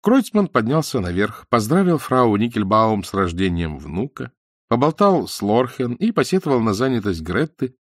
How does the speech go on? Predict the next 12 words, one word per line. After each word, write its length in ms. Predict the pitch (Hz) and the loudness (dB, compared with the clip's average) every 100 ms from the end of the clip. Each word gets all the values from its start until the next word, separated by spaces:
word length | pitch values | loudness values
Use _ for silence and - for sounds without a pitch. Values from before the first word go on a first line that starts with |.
| _ _ | _ _
в 100 | 107 | 0
Институте 560 | 127 - 117 110 185 131 | 2 0 -2 -2 -2 -2
косметики, 600 | 98 - 98 113 - - | -4 -4 -4 -4 -8 -16
где 240 | - 87 | -6 -2
она 240 | 92 92 87 | 0 0 0
проводит 420 | 95 92 87 85 | 0 0 -2 -4
дни 200 | 87 90 | -2 0
и 20 | |
ночи 320 | 82 143 - | -2 -2 -4
в 60 | - | -8
своей 240 | - 87 | -6 -4
лаборатории. 880 | 90 92 78 - - - - 50 - | -2 -4 -6 -12 -14 -16 -16 -20 -20